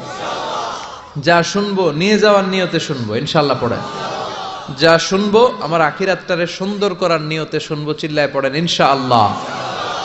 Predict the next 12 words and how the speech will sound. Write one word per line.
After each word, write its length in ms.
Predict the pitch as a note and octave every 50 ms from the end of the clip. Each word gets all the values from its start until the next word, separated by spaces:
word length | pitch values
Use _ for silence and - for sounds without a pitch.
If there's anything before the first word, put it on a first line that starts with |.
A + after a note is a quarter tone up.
| - - - - - - - - - - - -
আমরা 240 | - F3+ F#3+ G#3 G#3
আজকে 220 | F#3+ - - - E3+
কথা 220 | F#3+ F3 - F#3 F#3
শুনবো 300 | F3+ - F#3+ F#3+ G3 G3
সূরাতুল 480 | G3 - G3+ G3+ G3+ G3 G3 F#3+ F3+
মুমিনুন 540 | E3+ F3 F#3+ - E3+ F3+ F#3 F3+ F#3 F3+ E3
থেকে। 280 | - D#3 D3 - B2 A#2
কোত্থেকে? 680 | - D#3+ D#3+ - F#3 E3+ C#3+ B2 - - - - - - - - - D#3 F3 E3+ E3 - F#3 E3 E3 F3 F#3+ - F#3 F#3 F#3 - - - - - - - - - - -
সবাই 300 | - - D#3+ D3+ D#3 E3
বলেন, 240 | D3+ E3 F3 F3+ F3
কোন 160 | E3 E3+ E3
সূরা? 420 | D#3+ - F3 F3 G3 A3 C4 F4